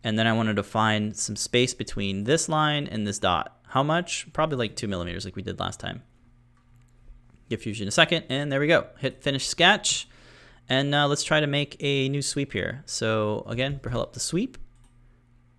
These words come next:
Click on that as my profile, my path. I'm gonna go ahead and turn off chain selection and just select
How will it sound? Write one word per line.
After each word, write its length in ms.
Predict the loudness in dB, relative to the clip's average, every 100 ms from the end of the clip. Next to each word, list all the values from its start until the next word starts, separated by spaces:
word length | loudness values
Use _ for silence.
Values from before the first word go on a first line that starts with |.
| _
Click 200 | -2 0
on 120 | 2
that 140 | 2
as 120 | 2 -2
my 80 |
profile, 680 | 0 0 2 2 2 0 -4 -12 -20 -20 -20 _ _ -6
my 80 | -6
path. 600 | 0 2 2 0 -6 -10 -10 _ _ _ _ _ -4
I'm 80 |
gonna 160 | 0 4
go 80 | 4
ahead 140 | 4
and 100 | 0
turn 240 | 0 0 2
off 320 | 2 -2 -6
chain 220 | -2 -2
selection 500 | 0 0 0 -4 -4
and 140 | -4
just 160 | -2 -2
select 400 | 2 2 0